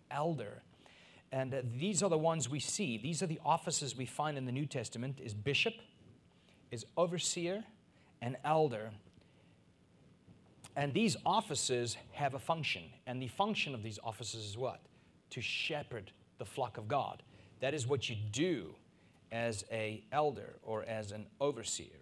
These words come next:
or as a bishop. We see that in one Pe-, one Peter five, verse one through four. It says, "Therefore, I exhort the elders among you," the elders, that's the position, "as your fellow elder," which he also had the position as Paul,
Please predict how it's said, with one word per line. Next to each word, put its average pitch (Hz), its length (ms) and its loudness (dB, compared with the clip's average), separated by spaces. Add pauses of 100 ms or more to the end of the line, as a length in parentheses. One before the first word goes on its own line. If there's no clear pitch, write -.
(120)
or 113 180 -4
as 107 380 -4
a 104 280 -6 (380)
bishop. - 400 -2 (480)
We 131 80 -4
see 220 200 2
that 196 120 8
in 170 100 2
one 165 200 6
Pe-, - 120 -4
one 170 280 4
Peter 165 240 -2
five, 120 480 0
verse 113 180 -4
one 123 180 -2
through 110 140 -4
four. 120 240 -2
It 95 80 -10
says, 123 300 0
"Therefore, 139 480 4 (840)
I 139 120 6
exhort 156 500 6
the 135 140 -2
elders 156 320 4
among 156 240 0
you," 113 420 -4 (340)
the 127 140 -2
elders, 123 580 4
that's 113 220 -4
the - 160 -6
position, 143 500 0 (1120)
"as 147 260 8
your 143 160 4
fellow 214 600 6
elder," 151 420 4
which 120 200 -2
he 135 160 0
also 139 260 0
had 151 200 -2
the 151 60 -10
position 131 460 -6
as 127 100 -10
Paul, 113 440 -6